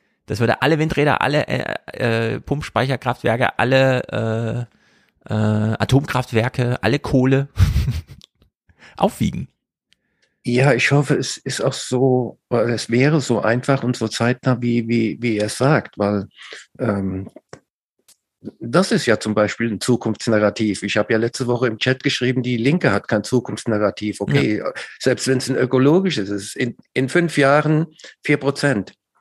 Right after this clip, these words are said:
Speaker 1: Ja.
Speaker 2: Aber vier Prozent, ähm, Solarfläche und dann, äh, kein Gas von Putin mehr.
Speaker 1: Genau. Und das ist doch nur ein,
Speaker 2: Warum
Speaker 1: die,
Speaker 2: nicht, oder?
Speaker 1: genau.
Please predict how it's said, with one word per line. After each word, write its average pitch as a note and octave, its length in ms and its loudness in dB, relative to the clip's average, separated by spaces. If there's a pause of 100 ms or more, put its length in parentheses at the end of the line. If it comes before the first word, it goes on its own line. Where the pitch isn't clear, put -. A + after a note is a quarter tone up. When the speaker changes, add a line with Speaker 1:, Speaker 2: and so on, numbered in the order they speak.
(200)
Speaker 1:
Ja. C#3+ 180 2 (180)
Speaker 2:
Aber G2+ 240 2
vier C3+ 200 2
Prozent, A#2+ 720 0
ähm, A#2 420 -2 (360)
Solarfläche B2 840 0 (180)
und A#2 220 -2
dann, A2+ 460 0
äh, B2 260 0
kein A#2 260 0
Gas A#2 260 2
von A#2 300 0
Putin C3 440 0 (100)
mehr. G2 280 -2
Speaker 1:
Genau. C#3+ 240 2 (760)
Und A#2 120 2
das A#2+ 120 0
ist - 140 -4
doch C3 100 0
nur C3+ 160 4
ein, B2+ 220 0
Speaker 2:
Warum C3 280 2
Speaker 1:
die, F#3+ 80 4
Speaker 2:
nicht, G#2+ 400 0
oder? B2+ 180 2
Speaker 1:
genau. C#3+ 180 4